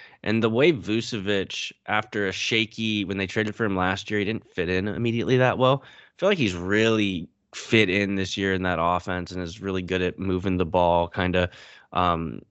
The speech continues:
not being a Draymond or to a Jokic level, but being a really good, like, point guard for, <laughs> as a big man for that team, which is good. Um, on the Grizzlies, I, I guess I'm not surprised at the level to which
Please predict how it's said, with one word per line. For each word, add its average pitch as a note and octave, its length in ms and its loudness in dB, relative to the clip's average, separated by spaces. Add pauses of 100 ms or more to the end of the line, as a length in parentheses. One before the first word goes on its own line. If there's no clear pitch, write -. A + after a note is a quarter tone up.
not B2+ 340 2
being C3 260 4
a G2+ 60 2
Draymond A2 760 2
or F2+ 300 0 (180)
to A#2 160 2
a F#2+ 100 0
Jokic G2 520 -2
level, F#2+ 380 0
but G#2 200 -6
being D#3+ 220 0
a A#2+ 40 -2
really A2 320 -2
good, F#2+ 480 -2
like, - 300 -10 (640)
point - 300 -2
guard E2 360 -2
for, - 160 -14 (220)
<laughs> - 140 -2
as F#2+ 180 0
a D2+ 140 -8
big F#2 260 -6
man D#2+ 280 -8
for F2 120 -8
that E2+ 220 -4
team, E2+ 200 -6 (360)
which A#2 200 2
is G#2+ 140 0
good. G#2+ 240 4
Um, G#2+ 300 4
on F3 180 4
the F3 80 6
Grizzlies, D3+ 640 2 (2000)
I, F#2+ 160 0 (360)
I D#3+ 220 4 (300)
guess F3 320 0
I'm F3+ 220 2
not C#3 280 2
surprised B2+ 680 -2
at A#2+ 120 -6
the A2+ 120 -6
level A2+ 460 -4
to A#2 220 -2
which A2+ 320 -2